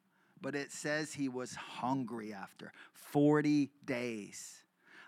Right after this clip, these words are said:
I've tried so many times to do forty days. Just never made it.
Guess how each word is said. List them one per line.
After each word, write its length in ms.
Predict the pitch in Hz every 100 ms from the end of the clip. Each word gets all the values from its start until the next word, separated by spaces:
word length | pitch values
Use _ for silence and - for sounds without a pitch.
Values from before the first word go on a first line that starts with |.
| -
I've 260 | 151 147 -
tried 500 | - 147 147 147 -
so 300 | - 160 151
many 280 | 151 147 143
times 460 | 147 139 139 139
to 100 | 147
do 200 | 160 139
forty 380 | - 135 135 135
days. 480 | 131 135 135 156 - - _ _ _ _ _ _ _ _ -
Just 300 | 151 127 117
never 380 | 127 123 110 120
made 320 | 113 107 107
it. 120 | 104